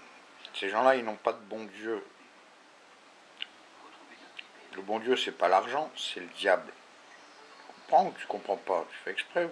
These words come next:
quoi ? Un en Christ, ça veut dire un petit peu pour tout le monde, tout le temps.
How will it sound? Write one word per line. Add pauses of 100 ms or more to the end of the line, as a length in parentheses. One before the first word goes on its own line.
quoi ? (2000)
Un
en
Christ,
ça
veut
dire
un
petit
peu
pour
tout
le
monde,
tout
le
temps.